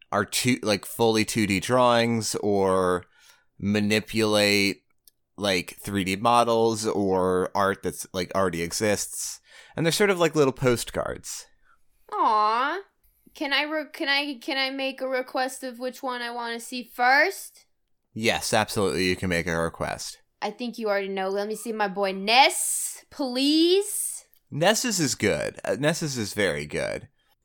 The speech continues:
Speaker 2: Oh, that is so cute. Oh my gosh. Okay.
Speaker 1: Yeah, go ahead and
Speaker 2: So,
Speaker 1: describe this one.
Speaker 2: Um, the congratulations card, it doesn't have any original models, uh, from the actual, uh, Super Smash Brothers sixty-four game. Instead, it has the,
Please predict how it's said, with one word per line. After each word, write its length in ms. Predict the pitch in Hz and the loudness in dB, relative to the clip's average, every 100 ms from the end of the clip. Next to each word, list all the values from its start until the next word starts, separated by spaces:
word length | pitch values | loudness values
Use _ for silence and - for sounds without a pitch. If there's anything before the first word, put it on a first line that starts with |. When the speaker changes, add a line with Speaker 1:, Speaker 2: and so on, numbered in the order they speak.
| _ | _
Speaker 2:
Oh, 460 | 262 320 285 277 269 | 6 10 12 10 8
that 140 | 277 269 | 4 2
is 140 | 269 | -2
so 600 | - - 330 285 254 240 | -4 2 6 8 8 6
cute. 1300 | 240 - 277 254 240 269 339 381 392 392 392 339 247 | -2 -4 -2 0 2 6 8 10 10 10 10 10 8
Oh 140 | 262 302 | 8 6
my 160 | - 208 | 4 2
gosh. 460 | 202 190 - - - | 4 2 0 -4 0
Okay. 380 | 269 - 156 - - - - - | 2 4 2 0 -12 -20 -20 -8
Speaker 1:
Yeah, 160 | 123 107 | -2 0
go 120 | 135 | 2
ahead 140 | 123 | 2
and 80 | 123 | 2
Speaker 2:
So, 60 | 202 | 6
Speaker 1:
describe 360 | 277 233 135 | 8 8 4
this 80 | - | -2
one. 200 | 85 76 - _ _ _ _ | -8 -10 -14 _ _ _ _
Speaker 2:
Um, 420 | 208 220 214 214 | 6 6 6 2
the 100 | 202 | -4
congratulations 880 | 233 277 254 262 269 254 233 240 220 | -4 -2 4 4 4 2 0 0 -6
card, 360 | - 208 185 190 | 0 2 2 0
it 100 | 220 | 0
doesn't 260 | 247 294 277 | 0 0 0
have 220 | 269 247 | 0 2
any 500 | 220 226 233 233 220 - | 0 -2 -2 -4 -6 -4
original 540 | 196 208 214 202 214 208 | -2 0 0 0 -2 0
models, 640 | 202 196 202 196 180 - _ | 0 0 0 -2 -6 -10 _
uh, 280 | - 190 185 | -4 -4 -4
from 240 | 175 214 208 | -2 -2 0
the 60 | |
actual, 720 | 196 190 196 - 202 202 196 185 | 0 0 -4 -4 -2 0 -2 -4
uh, 240 | 190 185 175 | -2 -4 -4
Super 280 | - 196 | -6 -6
Smash 340 | 196 202 196 - | -6 -6 -6 -6
Brothers 420 | 196 185 185 180 | -6 -4 -4 -6
sixty-four 500 | 185 - 190 269 294 | -8 -6 -6 0 0
game. 300 | 233 208 202 | 2 -2 -2
Instead, 340 | 185 - 220 | -6 0 2
it 140 | 208 180 | 2 0
has 340 | 208 202 190 | 2 0 0
the, 560 | 180 190 180 175 156 | -4 -2 -2 -2 -4